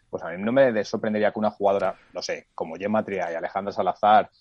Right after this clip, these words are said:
eh, Bea González o Ari Sánchez, una, un top cinco,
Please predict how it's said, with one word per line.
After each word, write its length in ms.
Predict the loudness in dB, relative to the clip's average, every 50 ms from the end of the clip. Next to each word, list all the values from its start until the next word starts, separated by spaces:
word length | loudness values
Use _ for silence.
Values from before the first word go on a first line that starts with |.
| _ _ _ _
eh, 680 | -4 -2 0 2 2 2 2 2 2 2 0 0 -2 0
Bea 260 | 2 4 6 6 6
González 680 | 6 6 2 2 -2 2 4 6 6 8 6 4 4 2 2
o 240 | 0 0 2 4 4
Ari 180 | 4 4 2 0
Sánchez, 380 | -4 -8 -10 -10 -10 -14 -16 _ _ _ _ _ -18 _
una, 380 | -10 -6 -2 0 0 0 0 0
un 240 | -2 -4 -6 4
top 160 | 4 4 4 4
cinco, 400 | -2 -8 -8 -8 -10 -14 -16